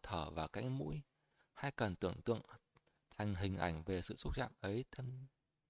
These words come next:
nữa ạ? Ví dụ như đề mục Kasina trắng thì con sẽ tưởng tượng ra hình ảnh tròn màu trắng trong tâm trí và chú vào hình ảnh đó và niệm trắng. Còn với hơi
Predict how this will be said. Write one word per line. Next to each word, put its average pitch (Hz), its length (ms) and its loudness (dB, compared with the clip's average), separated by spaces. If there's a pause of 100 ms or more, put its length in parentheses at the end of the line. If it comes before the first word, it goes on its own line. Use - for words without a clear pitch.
(120)
nữa 127 320 4
ạ? - 180 2 (720)
Ví 123 140 8
dụ 147 160 6
như 139 200 4
đề 113 160 8
mục 104 220 6 (100)
Kasina 139 640 2
trắng 110 340 0 (520)
thì 95 100 0
con 131 220 0
sẽ 147 220 2
tưởng 85 180 -2
tượng - 240 4
ra 131 140 0
hình 113 160 -2
ảnh 82 220 -2 (640)
tròn 90 440 4
màu 92 140 4 (100)
trắng 113 420 2
trong 139 140 -2
tâm 135 280 0
trí 107 360 0 (460)
và 95 180 4
chú 117 340 4
vào 120 200 6
hình 101 160 0
ảnh 87 260 -2
đó 98 340 4 (540)
và 92 180 0
niệm 95 220 2 (100)
trắng. 113 420 4 (420)
Còn 95 400 0
với 104 180 4
hơi 139 160 0